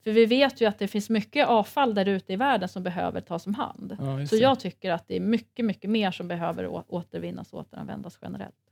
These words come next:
Speaker 2: Och då måste jag ju fråga dig om skatten.
Speaker 1: Mm.
Speaker 2: För ni har ju blivit pålagda en avfallsskatt
Speaker 1: Ja.
Speaker 2: som delvis har att göra med den, alltså, att det finns de här fossila delarna i,
Speaker 1: Ja, man
Speaker 2: i
Speaker 1: tror
Speaker 2: avfall.
Speaker 1: ju, man tror ju att avfall... Eh, det är ju en avfallsförbränningsskatt, och man tror ju att,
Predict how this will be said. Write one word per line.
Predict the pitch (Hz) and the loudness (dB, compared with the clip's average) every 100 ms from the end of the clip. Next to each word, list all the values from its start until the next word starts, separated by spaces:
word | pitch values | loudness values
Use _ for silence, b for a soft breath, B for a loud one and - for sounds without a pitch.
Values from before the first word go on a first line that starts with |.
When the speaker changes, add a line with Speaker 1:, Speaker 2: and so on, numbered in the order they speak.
| _ _ - | _ _ 0
Speaker 2:
Och | 139 | 4
då | 143 | 8
måste | 147 127 120 | 8 8 6
jag | |
ju | 107 | 6
fråga | 117 107 | 4 2
dig | 95 | 0
om | 90 | -4
skatten. | - - - - - 135 - _ _ | -6 -6 -6 -10 -14 -12 -12 _ _
Speaker 1:
Mm. | 220 247 320 | 2 4 2
Speaker 2:
För | 330 151 | 2 6
ni | 156 | 8
har | 175 | 10
ju | 160 | 8
blivit | 147 143 | 6 2
pålagda | 156 151 160 135 131 117 | 6 8 10 10 8 8
en | 123 | 6
avfallsskatt | 117 98 107 92 117 - - - 85 - - | 4 2 2 0 -4 -14 -18 -8 -4 -4 -2
Speaker 1:
Ja. | 202 233 269 - _ - | 2 2 2 -8 _ -4
Speaker 2:
som | 131 | 2
delvis | 123 120 123 - | 4 6 4 6
har | 160 | 8
att | 143 | 10
göra | 123 117 143 | 10 10 8
med | 120 107 104 | 6 4 2
den, | 107 104 101 - - | 2 0 -2 -8 -8
alltså, | 110 98 110 131 | -6 -6 -8 -10
att | 131 | -8
det | 117 | 0
finns | 139 123 110 | 2 2 0
de | - | -2
här | 110 98 | 0 0
fossila | 120 - 110 62 | -2 -4 -2 -2
delarna | - 60 62 - 104 101 | -2 -2 -2 -4 -4 -6
i, | - - | -6 -2
Speaker 1:
Ja, | |
man | 240 247 | 0 2
Speaker 2:
i | |
Speaker 1:
tror | - 285 | 2 2
Speaker 2:
avfall. | 277 262 | 4 4
Speaker 1:
ju, | 247 - | 4 2
man | 247 | -2
tror | 240 277 269 254 | 0 2 4 4
ju | 226 | 2
att | 208 202 | 0 -4
avfall... | - 196 180 - 190 185 190 | -2 0 -2 -4 0 0 -2
Eh, | - _ _ _ _ | -10 _ _ _ _
det | 196 | -2
är | 196 190 190 | 0 2 4
ju | 240 | 4
en | |
avfallsförbränningsskatt, | 240 190 185 180 185 185 185 185 - 269 269 | 4 2 -2 -4 -4 -2 -2 -2 2 0 2
och | 220 | -2
man | 214 208 | 0 0
tror | 196 180 | -2 -2
ju | 180 | -4
att, | - 175 | -2 -2